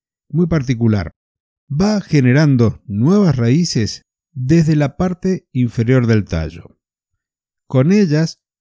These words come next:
es con las que se va desplazando. Y ahora voy a tratar de explicarlo un poco mejor. Recordad que intento de que sean descriptivos, más allá del concepto técnico concreto. Y esto es así.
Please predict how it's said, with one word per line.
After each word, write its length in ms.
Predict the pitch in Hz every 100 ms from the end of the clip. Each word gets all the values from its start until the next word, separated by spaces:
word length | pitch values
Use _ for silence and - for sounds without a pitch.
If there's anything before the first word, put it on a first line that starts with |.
| _
es 240 | 147 143 -
con 240 | - 127
las 140 | 127 -
que 140 | 117
se 160 | - 107
va 180 | 110
desplazando. 880 | 110 90 - 90 - 82 78 - - _ _ _
Y 120 | 135
ahora 340 | 156 175 160
voy 320 | - 123 139 156
a 60 |
tratar 260 | 131 127 147
de 60 |
explicarlo 480 | 147 - 110 127 135
un 100 | 127
poco 500 | 120 117 131 120 - _
mejor. 720 | 101 107 107 - 156 143 - _ _
Recordad 540 | 113 117 104 113 127 -
que 100 | 120
intento 520 | 110 107 123 120 120
de 120 | 110
que 100 | -
sean 260 | - 110 104
descriptivos, 840 | 107 - 107 - 151 131 131 - _
más 420 | 107 117 123 -
allá 320 | 104 113 117
del 320 | 107 101 107
concepto 720 | 101 95 95 107 - 107 87 -
técnico 580 | 127 110 107 98 95 87
concreto. 800 | - 92 95 - 117 107 127 131 _ _ _ _
Y 100 | 185
esto 200 | 190 185
es 120 | -
así. 320 | 113 - 82